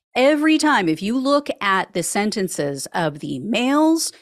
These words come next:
in these cases versus the females in these cases, you will have the same exact crime,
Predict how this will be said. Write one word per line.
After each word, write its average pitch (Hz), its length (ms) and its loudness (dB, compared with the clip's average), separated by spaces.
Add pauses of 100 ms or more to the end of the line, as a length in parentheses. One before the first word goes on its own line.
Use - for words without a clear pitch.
(160)
in 254 180 0
these 254 200 0
cases 233 600 0
versus 156 420 -6
the 156 120 -4
females 254 540 2
in 214 220 -2
these 202 200 -4
cases, 170 640 -2 (300)
you 185 180 -2
will 208 160 2
have 170 300 -2
the 151 180 -8
same 311 380 4
exact 254 420 0
crime, 185 600 0